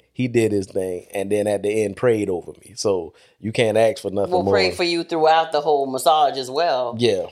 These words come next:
Speaker 2: And what I was telling, um, 'cause I talked to Brittany this morning about it, and she was laughing because Trav-, you know, Travis was the one, the ones who was like, "Nah, Pop, I, you know, that ain't
Speaker 1: Yeah.
Speaker 2: happening."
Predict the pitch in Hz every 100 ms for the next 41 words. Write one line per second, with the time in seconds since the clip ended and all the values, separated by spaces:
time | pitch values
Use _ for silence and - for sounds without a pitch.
0 | _ 160 160 151 160 160 143 135 185 170
1 | 156 147 139 135 139 123 120 120 151 147
2 | 147 143 123 139 220 262 156 147 139 143
3 | 131 127 131 127 127 - 196 147 147 143
4 | 156 135 135 139 - 160 139 131 143 143
5 | 131 165 156 180 143 131 131 127 127 127
6 | 131 131 131 143 127 123 117 - _ _
7 | - 156 156 - 147 127 123 131 135 135
8 | 131 151 135 127 139 131 104 160 202 160
9 | 123 -